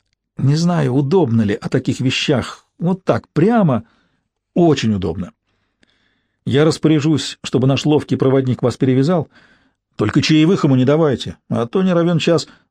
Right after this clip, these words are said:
Так что там Немуров? Неужто хотел жениться поперек начальника? Атлет,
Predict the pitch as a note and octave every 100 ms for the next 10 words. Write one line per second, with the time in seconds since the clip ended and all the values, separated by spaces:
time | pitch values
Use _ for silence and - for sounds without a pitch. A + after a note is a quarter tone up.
0 | _ - - - B3+ A#3+ A#3 A#3 E3+ F#2
1 | - _ _ _ _ _ _ _ _ _
2 | _ _ C#3+ G3 A3 - E3+ D3+ D#3 C#3
3 | E3 D#3 - A#2 B2 C3+ A2 C3 B2+ A2
4 | F#2 - - _ _ _ _ _ _ _
5 | _ _ _ - A2+ C3 C#3 E3+ E3+